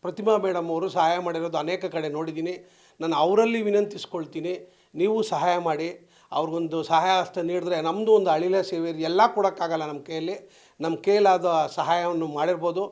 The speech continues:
ಮತ್ತೊಮ್ಮೆ ನಾನು ಶಾಸಕರಲ್ಲಿ ಮತ್ತು ಶಾಸಕರ ಜೊತೆಯಲ್ಲಿರುವಂಥ ಎಲ್ಲ ಗಣ್ಯರಲ್ಲಿ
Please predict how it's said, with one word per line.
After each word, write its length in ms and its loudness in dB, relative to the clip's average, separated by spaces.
ಮತ್ತೊಮ್ಮೆ 400 2
ನಾನು 160 4
ಶಾಸಕರಲ್ಲಿ 680 0
ಮತ್ತು 200 -6
ಶಾಸಕರ 680 0
ಜೊತೆಯಲ್ಲಿರುವಂಥ 640 6
ಎಲ್ಲ 240 4
ಗಣ್ಯರಲ್ಲಿ 640 4